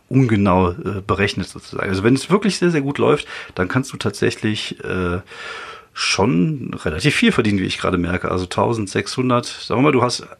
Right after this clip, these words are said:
äh, vier Auftritte. Boah, jetzt fange ich an, mich hier mit Zahlen zu verheddern, was eigentlich Bullshit ist, davon geht. Ich wollte ja eigentlich gar nicht mit Zahlen anfangen. Also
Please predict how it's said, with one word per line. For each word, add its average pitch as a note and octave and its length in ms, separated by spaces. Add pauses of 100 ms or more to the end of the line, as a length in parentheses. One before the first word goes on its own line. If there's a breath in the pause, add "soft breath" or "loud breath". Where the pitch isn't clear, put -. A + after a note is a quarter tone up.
(200)
äh, A2 320
vier - 460
Auftritte. G2 800 (380 loud breath)
Boah, - 100
jetzt F#2 140
fange G#2 160
ich F#2 140
an, F#2 100
mich F#2 140
hier E2+ 160
mit F2 160
Zahlen F2+ 340
zu - 120
verheddern, F2 340
was F#2+ 120
eigentlich F2 240
Bullshit A2+ 360
ist, F2 140
davon F#2 240
geht. F#2+ 160 (160)
Ich - 120
wollte - 200
ja - 80
eigentlich A2+ 160
gar G#2+ 140
nicht A2 120
mit - 100
Zahlen F#2 240
anfangen. F2 300
Also F#2 140